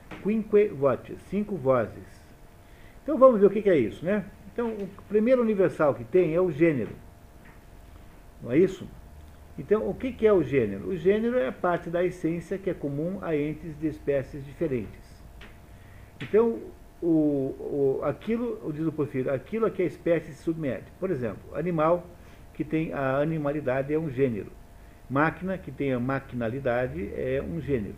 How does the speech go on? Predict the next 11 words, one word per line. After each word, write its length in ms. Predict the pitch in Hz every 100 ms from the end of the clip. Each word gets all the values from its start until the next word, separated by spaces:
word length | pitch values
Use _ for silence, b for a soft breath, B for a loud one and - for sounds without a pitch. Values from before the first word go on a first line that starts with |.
| -
Então, 160 | - 202
todas 400 | - 269 277 185
as 140 | 165
máquinas 440 | 127 165 170 175 156
têm 140 | 165
maquinalidade, 680 | 165 - - 151 147 123 104
não 100 | 101
tem? 260 | 107 165 113 - - B B B B
É 60 | 156
um 80 | 185
gênero. 300 | 196 110